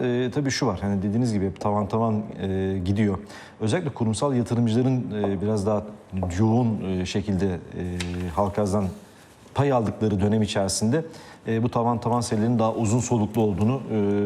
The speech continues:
görebiliyorduk aslında. Ama bundan sonraki süreç içerisinde biraz da belki bu noktada daha uzun tavan serilerinden ziyade bu bireysel yatırımcının daha fazla ön plana çıkmasıyla belki,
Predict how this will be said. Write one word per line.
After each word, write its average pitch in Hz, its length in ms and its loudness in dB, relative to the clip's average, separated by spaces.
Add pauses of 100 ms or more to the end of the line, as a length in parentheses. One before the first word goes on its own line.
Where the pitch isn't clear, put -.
(160)
görebiliyorduk 87 580 0
aslında. 98 460 -2 (500)
Ama 135 140 0
bundan 131 200 2
sonraki 127 240 0
süreç 123 260 0
içerisinde 123 400 -2
biraz 127 240 2
da 110 120 2
belki 110 280 0
bu 113 80 4
noktada 110 420 2 (380)
daha 123 160 2
uzun 120 240 2
tavan 107 260 0
serilerinden 104 460 0
ziyade 107 360 0
bu 98 100 0
bireysel 101 300 0
yatırımcının 107 420 0
daha 110 120 2
fazla 101 260 0
ön 98 80 0
plana 98 200 0
çıkmasıyla 98 500 -2
belki, 90 320 0